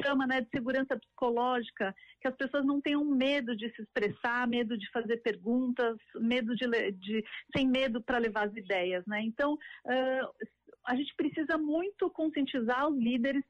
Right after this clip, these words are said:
e mostrar que o, o, aquilo que vocês falaram, né, que pessoas felizes no trabalho, elas geram muito mais resultado. Parece óbvio, né, parece instintivo de pensar que pessoas que gostam do que fazem, têm boas relações, eh, vão produzir mais. Então,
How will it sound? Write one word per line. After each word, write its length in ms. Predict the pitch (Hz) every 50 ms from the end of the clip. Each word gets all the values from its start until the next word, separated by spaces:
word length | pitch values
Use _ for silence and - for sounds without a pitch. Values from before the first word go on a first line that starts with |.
| - - - _
e 80 | 269 269
mostrar 560 | 269 277 277 269 - _ - 277 269 277 285
que 320 | _ - 294 277 277 -
o, 140 | - 254 226 _ _
o, 200 | - 427 494 480 -
aquilo 320 | - 233 - - 339 359
que 100 | 349 -
vocês 280 | 370 349 349 339 320 -
falaram, 460 | - 320 269 247 226 220 220 220 226
né, 160 | 226 226 233 240
que 120 | - -
pessoas 380 | 240 - 269 254 _ - 294 302 _ -
felizes 520 | - 302 277 247 233 269 302 285 277 277 254
no 120 | 254 254
trabalho, 440 | 254 - 240 226 208 240 247 247 262
elas 200 | 269 269 269 262
geram 220 | 254 294 277 285
muito 220 | 277 285 302 302 -
mais 160 | 320 285 262 - -
resultado. 800 | 262 233 208 226 208 _ - 220 196 180 175 170 170 170 180 175 - - - - - - _ _
Parece 380 | - 254 262 294 269 - - 302
óbvio, 400 | 233 233 254 269 214 196 226 226
né, 160 | 226 240 247
parece 360 | _ 254 240 240 240 _ -
instintivo 800 | 269 269 269 - 285 262 247 - - - 277 277 247 262 269 247
de 100 | 214 - _ _
pensar 420 | - 277 254 247 - - 269 254 254
que 120 | - 285
pessoas 260 | 240 269 269 294 277
que 100 | 269 - 339
gostam 380 | 285 285 277 269 277 - 269
do 60 | 247 247
que 120 | - 262
fazem, 400 | - - 247 233 247 233 254 247
têm 160 | 240 - 254 240
boas 200 | 220 233 240 233 -
relações, 520 | - 240 233 233 _ - 254 262 285 320 330 _ - - - - - - -
eh, 160 | - 269 277 277
vão 160 | 262 339 349
produzir 460 | - 349 311 262 233 233 196 220 233
mais. 420 | 214 220 214 214 196 185 175 180 180 -
Então, 340 | 220 214 - 277 277 294